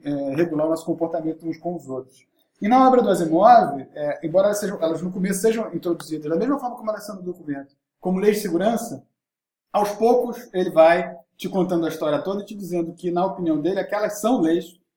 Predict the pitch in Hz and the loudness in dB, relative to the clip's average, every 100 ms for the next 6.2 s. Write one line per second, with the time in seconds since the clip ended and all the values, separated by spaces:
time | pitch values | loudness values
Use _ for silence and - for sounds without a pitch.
0 | _ _ 160 151 143 139 160 156 165 147 | _ _ -2 -2 0 0 -2 -2 -2 0
1 | 160 160 160 165 - 175 160 139 139 143 | 2 2 2 -8 -10 -8 -6 -6 -2 -4
2 | 147 - _ _ _ _ - 247 330 254 | -4 -10 _ _ _ _ 0 2 4 4
3 | 285 - 311 285 302 285 302 294 294 277 | 2 2 -2 0 2 2 0 -2 0 0
4 | 208 196 147 - 160 170 160 180 165 143 | -2 -4 -6 -10 -8 -6 -2 0 -2 -4
5 | 170 165 180 175 175 160 165 - 156 - | -6 -6 -6 -4 -4 -4 -6 -8 -20 -6
6 | 175 180 | -4 -4